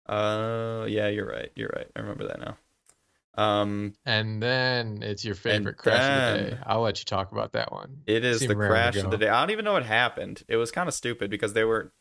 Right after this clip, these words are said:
Speaker 1: it was just after the green flag. Like, they're just
Speaker 2: Yeah.
Speaker 1: getting up to speed. Um, and Bubba Wallace just pushing Logano, and it kinda looked like the pusher pushing the pusher type of thing going on.
Speaker 2: Yeah.
Speaker 1: Um,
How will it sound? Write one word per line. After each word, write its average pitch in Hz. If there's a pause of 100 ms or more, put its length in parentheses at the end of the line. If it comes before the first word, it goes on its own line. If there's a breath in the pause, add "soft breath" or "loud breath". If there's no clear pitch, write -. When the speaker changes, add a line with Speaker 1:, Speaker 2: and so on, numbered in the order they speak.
(140)
Speaker 1:
it 107
was 113 (180)
just 139
after 131
the 104
green 104
flag. 98 (460 soft breath)
Like, 101
they're 110
just 110
Speaker 2:
Yeah. 92
Speaker 1:
getting 110
up 110
to 98
speed. 101 (540)
Um, 98
and 101
Bubba 113
Wallace 110
just -
pushing 113
Logano, 104
and 101
it 98
kinda 165
looked 147
like 107
the 95
pusher 117
pushing 107
the 101
pusher 120 (140)
type 120
of 123
thing 123
going 127
on. 131
Speaker 2:
Yeah. 110 (120)
Speaker 1:
Um, 101